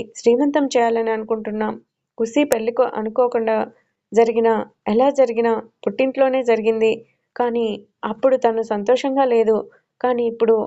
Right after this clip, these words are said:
తను కడుపులో ఉంది కాబట్టి, కడుపుతో ఉంది కాబట్టి ఈ వేడుకైనా పుట్టింట్లో జరిపిస్తే బాగుంటుందని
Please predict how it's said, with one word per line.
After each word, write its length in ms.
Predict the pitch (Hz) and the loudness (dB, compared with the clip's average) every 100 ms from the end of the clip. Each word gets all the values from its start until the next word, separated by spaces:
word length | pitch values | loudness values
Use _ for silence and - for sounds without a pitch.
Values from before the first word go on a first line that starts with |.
| - | -6
తను 200 | - 247 | -2 0
కడుపులో 400 | 240 214 202 233 269 | 2 0 0 0 2
ఉంది 280 | 254 226 226 | 0 -2 -2
కాబట్టి, 540 | 220 220 208 208 202 220 - - | -2 -2 -2 -2 0 0 -2 -10
కడుపుతో 360 | - 214 214 262 | -6 -6 0 2
ఉంది 200 | 254 233 | 2 0
కాబట్టి 440 | 233 220 208 208 220 220 - _ _ - | -2 -2 -2 -2 -2 -4 -10 _ _ -2
ఈ 80 | 247 | 2
వేడుకైనా 520 | 233 220 254 277 269 277 | 2 2 0 0 0 -2
పుట్టింట్లో 560 | 247 202 247 247 247 208 - _ _ _ - | -2 0 0 2 2 2 -2 _ _ _ 0
జరిపిస్తే 540 | 220 220 240 233 220 220 214 _ 208 | 0 2 0 0 0 0 -4 _ -6
బాగుంటుందని 800 | 202 214 269 262 254 233 226 | -2 0 0 0 -2 0 2